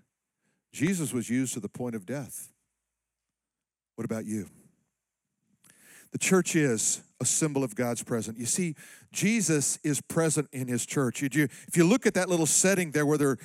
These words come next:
where they're talking, they're dialoguing, and, and Mary's there, and Martha's there, and Lazarus is there, and others are there, and all of a sudden you realize Jesus is present. And that's what we always want, is Jesus to be present in our world.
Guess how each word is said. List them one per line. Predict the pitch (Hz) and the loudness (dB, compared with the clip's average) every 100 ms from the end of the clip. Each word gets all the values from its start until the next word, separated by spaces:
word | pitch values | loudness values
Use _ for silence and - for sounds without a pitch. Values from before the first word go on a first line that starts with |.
| - | -6
where | - 156 | 0 2
they're | 147 | 2
talking, | - 175 190 185 170 | 2 2 4 2 -2
they're | 143 | -2
dialoguing, | 151 175 175 165 156 147 135 131 | 0 2 4 6 6 2 -2 -2
and, | 120 - - | -4 -8 -10
and | - 147 | -6 0
Mary's | 185 196 160 | 4 6 6
there, | 165 | 4
and | 147 | 2
Martha's | 151 196 180 170 - | 4 4 4 2 4
there, | 175 | 4
and | 151 | 4
Lazarus | 147 190 175 165 131 | 2 2 2 2 2
is | 123 | 4
there, | 165 | 4
and | 151 | 6
others | 202 180 | 6 6
are | 160 | 4
there, | 151 156 135 - - 165 | 4 4 2 -2 -12 0
and | 185 | 4
all | 208 | 6
of | |
a | 190 | 6
sudden | - 220 214 | 6 6 4
you | 185 185 | 4 4
realize | 180 254 185 147 | 4 4 2 0
Jesus | 208 240 220 185 | -2 0 0 0
is | 185 | -2
present. | - 226 240 185 170 117 - - | -2 0 2 2 0 -2 -12 -10
And | 185 | 0
that's | 247 254 | 2 4
what | 262 226 | 4 2
we | 214 | 2
always | 220 240 190 | 2 2 0
want, | 226 190 | 0 0
is | 147 | -2
Jesus | - 254 214 214 | -4 -2 -2 -4
to | 233 | -6
be | 196 | -8
present | 180 - 226 208 196 175 | -8 -8 -4 -2 -2 -4
in | 175 | -4
our | 170 | -2
world. | 175 180 156 113 | 0 -2 -6 -12